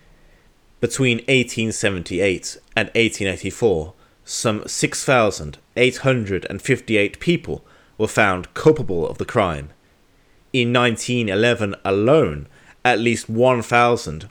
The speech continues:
one hundred and sixty-eight individuals were given custodial sentences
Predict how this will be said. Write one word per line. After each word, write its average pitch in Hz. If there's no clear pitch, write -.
one 110
hundred 101
and -
sixty-eight 117
individuals 95
were 107
given 110
custodial 123
sentences 120